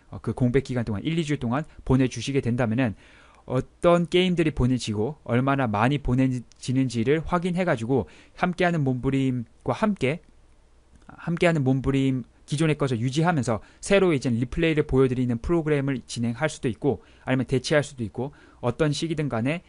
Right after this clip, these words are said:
어, 그 리플레이들을 이용하는, 어, 뭔가를, 어, 여러분에게 보여드릴 수 있을 것 같습니다. 리플레이의 경우, 어, 팀전, 순위전, 아케이드전 뭐 어떤 것과 상관없이 여러분이 어이없었다, 황당했다, 재미있었다,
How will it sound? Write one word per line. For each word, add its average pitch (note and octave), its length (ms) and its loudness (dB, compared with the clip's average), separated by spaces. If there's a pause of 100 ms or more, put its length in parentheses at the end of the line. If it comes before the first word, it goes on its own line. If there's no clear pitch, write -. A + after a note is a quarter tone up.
(180)
어, A2 140 -10
그 B2+ 340 2
리플레이들을 C3+ 480 2
이용하는, C#3 600 -2 (320)
어, F#2 240 -12
뭔가를, A#2+ 520 -2 (220)
어, G#2 120 -12
여러분에게 A2 360 0
보여드릴 B2 580 0
수 C#3+ 160 -4
있을 A#2+ 180 -8
것 B2+ 100 0
같습니다. G2 360 -6 (580)
리플레이의 F#3 580 4
경우, B2 380 2 (360)
어, G2+ 240 -8
팀전, F3 540 0
순위전, C#3+ 600 -2
아케이드전 A#2+ 720 -2 (240)
뭐 A#2 100 -2
어떤 D3 200 0
것과 C#3 260 0
상관없이 D#3 560 -2
여러분이 A#2+ 340 2
어이없었다, D3 600 2
황당했다, D#3+ 500 -2
재미있었다, C3+ 680 -2